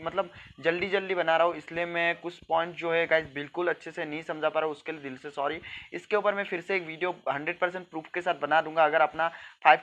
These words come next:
के सब्सक्राइबर एटीन जुलाई से पहले हो जाता है तो भाई मैं अपना नाम वगैरह रिवील तो कर ही दूंगा,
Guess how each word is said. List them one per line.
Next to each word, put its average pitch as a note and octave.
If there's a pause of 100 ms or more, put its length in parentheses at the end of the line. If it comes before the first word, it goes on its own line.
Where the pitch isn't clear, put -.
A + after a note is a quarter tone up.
के F#3
सब्सक्राइबर F3+
एटीन E3+
जुलाई E3
से -
पहले D#3
हो D3
जाता C#3+
है D#3+
तो D#3
भाई D#3
मैं D#3+
अपना D#3+
नाम C#3+
वगैरह D3+
रिवील D3
तो D3+
कर C#3+
ही E3+
दूंगा, E3+